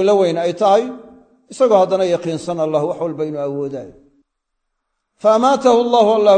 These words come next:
waa dilay, yacni, geeri buu u keenay. Wa albasahu, eh, geeridii wuxuu ku sugnaysiiyey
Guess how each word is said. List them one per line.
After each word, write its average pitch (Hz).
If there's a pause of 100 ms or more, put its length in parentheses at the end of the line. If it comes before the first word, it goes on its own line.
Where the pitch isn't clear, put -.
waa 214
dilay, 185 (760)
yacni, 156
geeri 208
buu 208
u 220
keenay. 214 (920)
Wa 165
albasahu, 190 (1160)
eh, 180 (160)
geeridii 220
wuxuu 196
ku 247
sugnaysiiyey 202